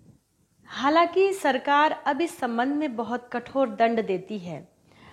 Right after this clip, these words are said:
अपराधियों का सामाजिक बहिष्कार भी होता है, लेकिन कानून के लचीलेपन का फायदा उठाकर अधिकांश अपराधी बच जाते हैं। इस प्रकार के घृणित अपराध के लिए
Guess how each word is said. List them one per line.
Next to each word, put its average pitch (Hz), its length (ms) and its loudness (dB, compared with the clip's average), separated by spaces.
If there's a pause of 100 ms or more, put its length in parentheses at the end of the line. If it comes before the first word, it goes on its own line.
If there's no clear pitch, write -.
(140)
अपराधियों 320 600 2
का 330 180 -2
सामाजिक 214 720 -6 (720)
बहिष्कार 277 640 4
भी 339 140 4
होता 247 320 -2
है, 180 340 -6 (560)
लेकिन 370 480 2
कानून 302 500 4
के 392 140 0
लचीलेपन 285 800 0
का 254 120 -6
फायदा 226 440 2
उठाकर 190 640 -4 (340)
अधिकांश 302 680 0 (100)
अपराधी 208 560 -2 (120)
बच 247 340 0
जाते 170 400 -2
हैं। 170 280 -14 (720)
इस 381 220 0
प्रकार 294 500 4
के 330 200 -4
घृणित 247 460 -2
अपराध 202 500 0
के 294 120 -4
लिए 190 460 -4